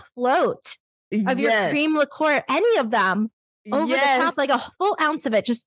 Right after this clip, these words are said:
Speaker 1: over the top for that extra, like, luxurious, um, tasty experience. I think it would match amazingly with
Speaker 2: And
Speaker 1: that
Speaker 2: look at
Speaker 1: popular
Speaker 2: you, Bridget.
Speaker 1: cocktail.
Speaker 2: You already, you already know. Like, that is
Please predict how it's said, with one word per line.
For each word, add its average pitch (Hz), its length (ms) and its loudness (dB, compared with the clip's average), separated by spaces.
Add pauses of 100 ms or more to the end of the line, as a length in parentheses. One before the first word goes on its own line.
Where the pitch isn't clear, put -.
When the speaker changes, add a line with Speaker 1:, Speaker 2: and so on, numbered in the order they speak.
Speaker 1:
over 294 320 0
the 247 120 -2
top 254 500 -2
for 247 100 -2
that 247 300 0
extra, 277 420 0
like, 247 200 2
luxurious, 254 1120 0 (480)
um, 220 280 2
tasty 277 480 0
experience. 254 840 0
I 285 120 2
think 381 180 0
it 247 100 2
would 233 160 0
match 226 420 -2 (480)
amazingly 233 1300 0 (140)
with 226 120 -2
Speaker 2:
And 262 80 0
Speaker 1:
that 180 100 0
Speaker 2:
look 330 120 0
at 196 40 2
Speaker 1:
popular 208 260 -2
Speaker 2:
you, 349 60 0
Bridget. 226 360 0
Speaker 1:
cocktail. 147 200 0
Speaker 2:
You 285 100 -2
already, 254 340 0
you 226 320 -2
already 254 340 0
know. 196 340 2
Like, 165 280 0
that 202 280 0
is 233 260 0